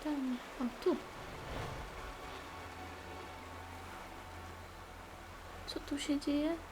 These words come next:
Tu jest Travis, który coś trzyma w ręku. A, siekierę. Ojciec Ethana. Zaraz, przy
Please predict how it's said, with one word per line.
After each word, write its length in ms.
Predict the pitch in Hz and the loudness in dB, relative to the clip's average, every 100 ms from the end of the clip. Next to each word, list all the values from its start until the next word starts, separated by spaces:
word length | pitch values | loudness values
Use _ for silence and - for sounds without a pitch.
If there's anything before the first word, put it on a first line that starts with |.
| - - - - - - | -10 -10 -10 -10 -6 4
Tu 60 | |
jest 380 | 302 320 - - | 6 6 2 0
Travis, 680 | - 262 247 247 247 285 - - - - - - - - - - - | 6 6 6 4 2 2 -2 -6 -8 -10 -10 -10 -10 -10 -10 -8 2
który 240 | 285 370 | 6 6
coś 300 | - 370 - - | 6 -4 -4 -4
trzyma 360 | - 277 302 359 | 0 4 8 6
w 160 | 359 254 | 6 4
ręku. 460 | 240 233 233 277 254 - - - - - | 4 4 0 -2 -2 -6 -12 -12 -2 4
A, 240 | 247 285 | 6 6
siekierę. 600 | 294 254 254 - 302 269 269 - - - - - - | 4 4 4 8 8 8 4 -4 -10 -12 -12 -4 4
Ojciec 340 | 277 277 302 | 4 6 2
Ethana. 440 | 320 330 311 247 240 240 - - - - - - - - - - - - - - | 2 4 6 8 6 2 -6 -12 -12 -12 -12 -12 -12 -12 -12 -12 -12 -12 -10 -2
Zaraz, 360 | 262 262 247 | 0 2 0
przy 480 | - - - 262 262 | -2 0 4 4 4